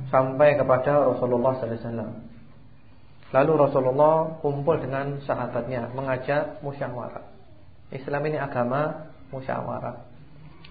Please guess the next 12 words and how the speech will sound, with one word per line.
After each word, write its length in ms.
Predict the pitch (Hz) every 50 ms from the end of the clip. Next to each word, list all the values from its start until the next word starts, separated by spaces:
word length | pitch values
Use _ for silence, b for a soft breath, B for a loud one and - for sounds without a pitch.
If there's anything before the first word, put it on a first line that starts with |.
| - -
Di 80 | 131
Quran 240 | 135 147 139 135 139
itu 160 | 151 147 151
ada 320 | 143 139 143 147 143 143 -
satu 320 | 139 131 135 - 143 -
ayat 480 | 139 135 135 135 143 151 156 151 - -
yang 240 | - 139 135 135 131
jangan 240 | - 131 131 131
pernah 240 | 123 135 139 131 127
dilupakan. 720 | 131 123 123 123 123 139 127 120 - 123 120 120 113 110 110 - B B B B B B -
Wa 240 | 135 131 120 -
amruhum 800 | - 143 139 135 131 127 139 135 131 123 131 143 139 135 127 120